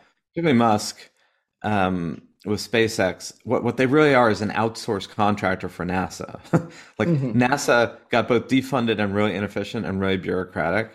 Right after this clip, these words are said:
Speaker 1: and,
Speaker 2: Mm-hmm.
Speaker 1: and, and the opposite, the opposite of innovative and lean. So this is obviously a whole other discussion. I'm just saying.
Speaker 2: No, I, I actually know what you're talking about. I mean, their rocket that was supposed to be ready is not ready right now, and it's still being worked on.
Speaker 1: Right.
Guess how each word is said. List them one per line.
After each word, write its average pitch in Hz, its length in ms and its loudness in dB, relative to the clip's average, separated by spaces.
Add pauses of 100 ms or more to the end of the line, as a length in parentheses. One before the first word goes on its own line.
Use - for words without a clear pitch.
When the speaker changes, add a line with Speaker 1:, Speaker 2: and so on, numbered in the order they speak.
(100)
Speaker 1:
and, 90 180 -6
Speaker 2:
Mm-hmm. - 100 -14
Speaker 1:
and, 87 320 -4 (140)
and 95 120 -4
the 92 140 -4
opposite, 98 560 -2
the 92 160 2
opposite 110 400 2
of 101 80 2
innovative 104 400 2
and 95 140 0
lean. 110 380 -2 (460)
So 107 840 2 (760)
this 104 220 -2
is 90 80 -6
obviously 85 300 -2
a - 40 -4
whole 85 180 -2
other - 120 -8
discussion. - 540 -8
I'm 120 140 4
just 110 140 0
saying. 90 440 -2 (260)
Speaker 2:
No, 131 280 0
I, 135 240 0
I 139 140 4
actually 139 300 2
know 135 140 0
what 131 80 2
you're 113 100 -2
talking 117 360 -4
about. 107 300 -4
I 104 40 -8
mean, 104 280 -10 (600)
their 123 140 4
rocket 110 340 -2
that 104 100 0
was 107 100 -2
supposed - 280 -6
to - 60 -14
be 107 100 -2
ready 92 240 -4
is 85 120 -8
not 98 200 -6
ready 101 220 -6
right 92 220 -8
now, 92 220 -8
and 85 100 -12
it's 104 100 -12
still 87 180 -4
being 85 200 -12
worked 98 280 -10
on. 78 200 -10 (460)
Speaker 1:
Right. - 180 -14